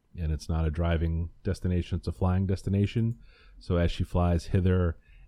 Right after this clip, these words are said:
and yon, uh, uh, through the holidays, we have been, uh, taking advantage, uh, or, or just utilizing this tool. It's, uh, it's a,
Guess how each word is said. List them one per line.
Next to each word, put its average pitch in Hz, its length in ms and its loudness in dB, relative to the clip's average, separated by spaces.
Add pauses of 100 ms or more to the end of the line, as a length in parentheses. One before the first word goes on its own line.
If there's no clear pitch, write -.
and 95 260 2
yon, 85 640 2 (480)
uh, 76 480 0 (720)
uh, 131 260 -10 (220)
through 104 140 4
the 80 60 0
holidays, 95 680 0 (160)
we 90 240 0
have 85 240 0
been, 85 280 2
uh, 76 300 -2 (100)
taking 127 300 2
advantage, 98 840 2
uh, 85 220 -2
or, 92 60 0
or 101 260 0
just 139 220 -2
utilizing 107 440 6
this 87 140 0
tool. 101 300 0
It's, - 180 -8
uh, 73 260 -2
it's - 360 -6 (400)
a, 87 40 0